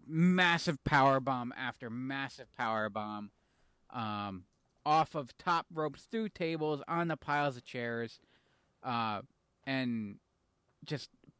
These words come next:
but man, it wasn't, but it wasn't, didn't feel so spot heavy 'cause the spot still worked in the storytelling. Like, it just, they were really good matches,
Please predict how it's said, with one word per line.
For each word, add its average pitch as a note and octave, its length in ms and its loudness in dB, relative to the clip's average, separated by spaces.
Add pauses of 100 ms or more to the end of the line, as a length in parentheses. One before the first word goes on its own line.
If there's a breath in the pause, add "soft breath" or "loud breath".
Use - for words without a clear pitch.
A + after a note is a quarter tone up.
but E3+ 240 6
man, G3+ 320 8
it G#3+ 60 8
wasn't, A#3 360 6 (220 soft breath)
but G#3 100 2
it A3 60 6
wasn't, B3+ 280 0 (560)
didn't C4+ 280 0
feel B3 420 2
so G#3 220 0
spot - 480 0
heavy D#3 320 -2
'cause D#3+ 320 -2 (520)
the E3 100 -2
spot - 400 2
still A3 400 2
worked F3 420 0 (760)
in F3+ 260 0
the E3+ 60 -4
storytelling. D#3 960 0
Like, C3+ 160 -4
it C3+ 80 -10
just, - 240 -14 (1040)
they F3+ 160 4
were D3 140 2
really D3 600 6
good A2 240 6
matches, - 640 0